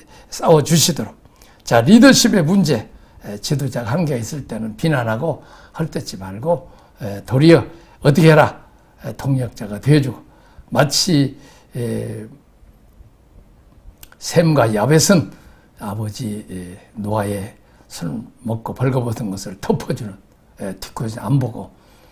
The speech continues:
에, 그래서, 에, 도와주는 지도자를. 근데 함은 둘째 아들은 그냥 아버지 술 먹고 발가벗고 드러났다 해갖고 복내방내해서 저주를 받아버리는, 예,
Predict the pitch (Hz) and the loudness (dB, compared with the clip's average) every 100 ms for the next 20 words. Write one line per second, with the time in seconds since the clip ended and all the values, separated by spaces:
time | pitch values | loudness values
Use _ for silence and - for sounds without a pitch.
0 | _ - 90 87 - 98 95 - 131 160 | _ -14 -14 -14 -16 -14 -12 -10 -10 -12
1 | - - - _ - 156 - 131 143 143 | -20 -20 -20 _ -20 -20 -4 2 2 2
2 | 123 - - 139 131 104 - - - 143 | -4 -6 -8 -4 -4 -6 -12 -14 -4 -2
3 | 131 113 - - - - - 180 175 123 | -2 -6 -12 -20 -20 -12 2 4 6 2
4 | - 131 - 110 113 101 101 101 107 113 | -4 -8 -8 -8 -8 -12 -12 -10 -8 -6
5 | 117 113 113 - - - - 165 143 127 | -6 -8 -12 -14 -20 -20 -12 -2 2 2
6 | - - 127 127 123 117 - 123 117 110 | 0 -2 0 2 2 0 -4 -2 -2 -2
7 | 113 131 110 - - - - 107 - - | -2 -2 -2 -10 -20 -20 -14 -12 -12 -10
8 | 123 143 143 110 107 101 120 123 113 - | 0 2 4 2 -2 -6 -8 -8 -8 -2
9 | 151 131 110 104 104 98 95 - - _ | -2 -2 -6 -10 -12 -12 -14 -18 -20 _
10 | _ _ - 98 | _ _ -14 -14